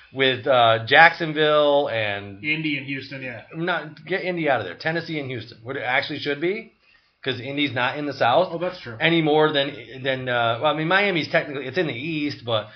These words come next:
Speaker 1: you got New England, Buffalo, New York, and then Miami, which is literally
Speaker 2: So you think
Speaker 1: fifteen hundred miles away from the
Speaker 2: swapping
Speaker 1: other three.
Speaker 2: Miami and Indy might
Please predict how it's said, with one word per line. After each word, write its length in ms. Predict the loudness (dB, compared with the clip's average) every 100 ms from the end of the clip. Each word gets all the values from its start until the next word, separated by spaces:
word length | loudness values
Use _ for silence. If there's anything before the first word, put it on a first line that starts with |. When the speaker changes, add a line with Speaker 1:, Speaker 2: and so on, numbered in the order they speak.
| -16 -6
Speaker 1:
you 120 | 0
got 220 | 0 0
New 120 | -2
England, 340 | 0 2 0 4
Buffalo, 420 | 4 4 2 2
New 140 | 0
York, 340 | 2 4 2 0
and 120 | -6
then 120 | -6 -8
Miami, 680 | -4 2 4 6 6 6 2
which 200 | -4 -4
is 120 | -6
literally 580 | -4 2 4 4 2 2
Speaker 2:
So 60 | 0
you 200 | 0 -6
think 220 | -6 4
Speaker 1:
fifteen 420 | 4 4 0 0
hundred 260 | 0 0 0
miles 240 | 2 2
away 160 | 2 2
from 80 | 4
the 60 |
Speaker 2:
swapping 140 | 4 4
Speaker 1:
other 40 | 0
three. 80 | -2
Speaker 2:
Miami 420 | -2 -2 -4 -6
and 120 | -6
Indy 200 | -8 -10
might 180 | -12